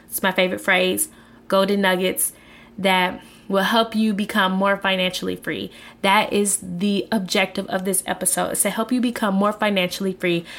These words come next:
by understanding some budget changes you may need to make as well, or a strategy that someone else is using that you might want to try out.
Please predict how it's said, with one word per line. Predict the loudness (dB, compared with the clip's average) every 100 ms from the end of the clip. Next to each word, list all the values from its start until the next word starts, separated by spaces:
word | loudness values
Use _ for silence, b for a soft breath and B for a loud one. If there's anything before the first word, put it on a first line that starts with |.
| B B
by | 2 4
understanding | 4 4 2 2 0 0
some | -2 0
budget | 0 0 0 -2
changes | 0 0 -2 0
you | 0
may | 4 4 4
need | 2 0
to | 0
make | 0 -2 -2
as | -2 0
well, | 2 2 2 -2 -10 B B B B 2
or | 4 6 2 0 B B B
a | 0
strategy | 4 6 6 4 2
that | 2 2
someone | 2 2 4
else | 2 2
is | 0
using | 0 0 0 -2 0
that | 0 0 0
you | 2
might | 4 2
want | 0 -2
to |
try | -2 0 0 -2
out. | -6